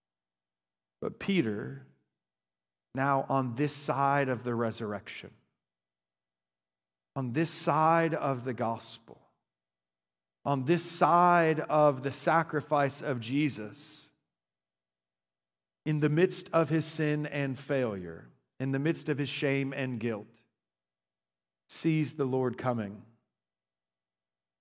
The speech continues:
and he throws himself into the sea in order to get near him. The story continues in verse nine. When they got out on land, they saw a charcoal fire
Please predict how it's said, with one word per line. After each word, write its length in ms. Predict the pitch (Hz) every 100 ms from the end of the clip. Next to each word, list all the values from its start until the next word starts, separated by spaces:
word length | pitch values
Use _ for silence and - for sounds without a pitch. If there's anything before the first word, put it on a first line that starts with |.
| 127
and 120 | 123
he 80 | 123
throws 720 | - 135 127 135 139 135 -
himself 520 | 127 - 123 113 -
into 300 | 120 113 110
the 100 | 104
sea 380 | - 117 101 95
in 100 | 95
order 220 | 98 95
to 100 | 90
get 220 | 92 95
near 160 | 85 76
him. 140 | - _ _ _ _ _ _ _ _ _ _ _ _ _ _ _ _ _ _ _ _ - - _ _
The 60 | -
story 260 | - 131 117
continues 580 | 120 113 131 113 104
in 60 | 107
verse 220 | 107 104
nine. 480 | 120 110 107 104 107 - _ _ _ _ _ _ _ _ _ -
When 140 | 147
they 80 | 151
got 240 | 156 180
out 260 | - 180 214
on 280 | 180 175 156
land, 640 | 147 131 117 113 147 151 -
they 160 | 120 131
saw 560 | - 160 147 147 151 147
a 60 |
charcoal 760 | - - 151 143 143 147 139 135 135
fire 560 | - 131 120 107 95